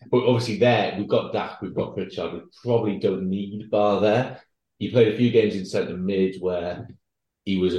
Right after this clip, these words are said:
he was okay against the sort of the poorer teams he played against the league, but then he got found out, didn't he, in a couple of really bad performances playing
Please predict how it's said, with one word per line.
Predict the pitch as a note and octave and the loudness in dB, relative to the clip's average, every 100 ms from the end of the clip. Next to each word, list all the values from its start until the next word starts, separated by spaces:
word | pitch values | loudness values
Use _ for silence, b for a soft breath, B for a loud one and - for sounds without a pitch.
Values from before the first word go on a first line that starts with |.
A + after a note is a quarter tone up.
| F#2 | -4
he | F2 F2+ | -6 -6
was | E2+ - - | -6 -12 0
okay | A#2 A2 A#2 G#2 | 2 4 4 4
against | G2+ F#2+ | 4 0
the | G2 | -4
sort | A2 F#2+ | -6 -6
of | |
the | - | 0
poorer | B2 A#2+ | 4 4
teams | A#2 B2 A#2 | 4 0 0
he | A#2+ | -4
played | A2+ A2 | -8 -6
against | A#2 G#2+ G#2+ | -6 -6 -6
the | G#2+ | -6
league, | G#2 G2 | -6 -6
but | |
then | G#2 | -6
he | |
got | F#2+ - | -6 -8
found | A2 F#2 F#2 | -6 -4 -2
out, | F#2+ F2 - - | -2 -2 -10 -10
didn't | F#2 | -6
he, | F#2 | -6
in | F#2 | -8
a | F2+ | -12
couple | F#2 | -10
of | F2+ | -10
really | F2+ F2 | -8 -10
bad | F#2 F2+ E2+ | -8 -10 -10
performances | E2+ F#2+ F#2 F2+ - - | -10 -6 -6 -8 -14 -8
playing | F#2+ F2+ F2+ | -6 -6 -8